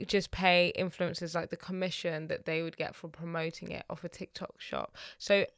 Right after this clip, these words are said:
as a retailer platform, you're better off retailing your stuff on TikTok shop where you don't have to pay, but you just pay influencers to market your stuff,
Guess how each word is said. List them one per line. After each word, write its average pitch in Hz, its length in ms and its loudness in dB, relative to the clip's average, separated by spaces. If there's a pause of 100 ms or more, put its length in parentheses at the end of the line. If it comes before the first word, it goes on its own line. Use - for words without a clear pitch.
(160)
as 214 200 10
a 196 80 4
retailer 180 1000 2 (380)
platform, - 880 0 (760)
you're 196 180 2
better 185 420 8
off 180 360 6 (120)
retailing 185 520 2
your 175 140 2
stuff 180 260 2
on 170 80 -4
TikTok - 600 0
shop - 260 -2
where 170 120 4
you 165 120 -2
don't 170 220 2
have 160 160 -4
to - 80 -14
pay, 208 580 4 (340)
but 180 120 -2
you 180 120 0
just - 220 -4
pay 170 240 2
influencers 175 680 -4
to 180 100 -6
market 170 400 -2
your 170 80 -8
stuff, 190 680 2